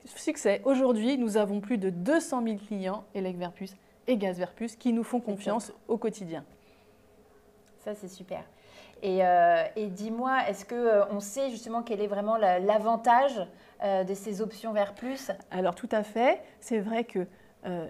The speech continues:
Speaker 1: les options Vert Plus participent à la transition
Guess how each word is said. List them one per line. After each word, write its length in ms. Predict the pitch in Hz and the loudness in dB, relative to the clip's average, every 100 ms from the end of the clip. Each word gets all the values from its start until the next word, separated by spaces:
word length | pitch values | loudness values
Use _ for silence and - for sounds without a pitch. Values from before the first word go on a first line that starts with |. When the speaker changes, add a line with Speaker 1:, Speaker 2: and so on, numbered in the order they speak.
| 131 | -4
Speaker 1:
les 320 | 196 233 262 | 2 4 6
options 460 | 285 - - 254 - | 4 0 -4 -4 -4
Vert 260 | 180 196 226 | -2 -2 -2
Plus 340 | - 247 - - - | -2 -4 -4 -2 -2
participent 680 | 220 - 233 - 247 240 - - - _ | 0 -2 -6 -4 -4 -4 -12 -20 -20 _
à 240 | 208 196 - - | -4 -4 -4 -6
la 160 | 180 180 | -4 -4
transition 640 | - 254 254 233 240 | 2 4 4 2 -4